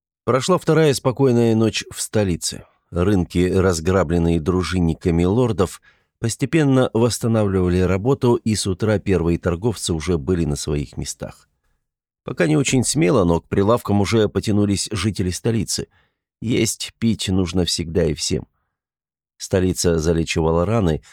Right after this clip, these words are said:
и страх ее обитателей постепенно уходил вместе с темнотой ночи и царящим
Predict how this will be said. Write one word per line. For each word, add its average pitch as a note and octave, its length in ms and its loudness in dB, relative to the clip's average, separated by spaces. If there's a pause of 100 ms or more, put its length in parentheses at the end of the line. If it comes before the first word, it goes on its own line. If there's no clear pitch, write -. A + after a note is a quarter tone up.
(140)
и G#2+ 100 -2
страх C#3+ 380 -2
ее B2+ 280 2
обитателей B2 540 0
постепенно A#2 680 0
уходил G2+ 480 0
вместе G2 500 -2
с - 80 -6
темнотой F#2 560 0
ночи A2 500 -2 (260)
и A2+ 80 -2
царящим G#2 600 0